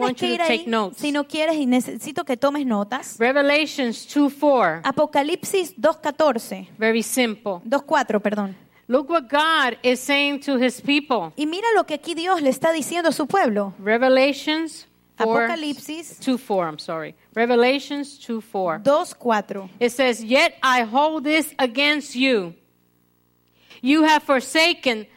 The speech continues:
Speaker 1: the love you had at first."
Speaker 2: Pero tengo contra ti que has dejado tu primer amor.
Speaker 1: That is, in other words, it says you have lost your first love.
Speaker 2: En otras palabras, tú has perdido tu primer amor.
Speaker 1: America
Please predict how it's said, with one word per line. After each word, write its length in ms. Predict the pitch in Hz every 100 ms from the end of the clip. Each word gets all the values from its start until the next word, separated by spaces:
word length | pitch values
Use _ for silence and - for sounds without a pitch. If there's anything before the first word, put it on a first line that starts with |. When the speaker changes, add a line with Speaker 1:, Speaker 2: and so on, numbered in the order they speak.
| _
Speaker 1:
the 140 | - 208
love 460 | 214 233 269 294 285 _ _
you 300 | 196 226 247
had 580 | - - 269 277 226 185 - _ _ _
at 180 | 196 185
first." 640 | - 220 185 156 - - -
Speaker 2:
Pero 260 | 330 320
tengo 360 | 302 392 466 466
contra 400 | 403 311 285 269
ti 280 | 269 359 415 415
que 100 | 294
has 120 | 302
dejado 500 | 330 277 320 269 226
tu 100 | 226 233
primer 300 | 226 226 233
amor. 340 | 220 202 190 _ _ _ _ _ _ _ _ _
Speaker 1:
That 200 | 233 254
is, 240 | 277 294 254
in 160 | 240 233
other 220 | 262 262
words, 260 | 247 226 220
it 100 | 233
says 240 | 254 247
you 100 | 233 247
have 200 | 233 220
lost 280 | 233 233
your 120 | 226 202
first 360 | - 214 202
love. 340 | 208 196 180 277
Speaker 2:
En 120 | 330
otras 220 | 359 392
palabras, 480 | - 330 359 370 311
tú 80 | 330
has 60 |
perdido 400 | - 311 262 254
tu 100 | 277
primer 240 | 294 285 311
amor. 320 | 339 427 277 202
Speaker 1:
America 920 | 233 247 302 349 330 - 214 175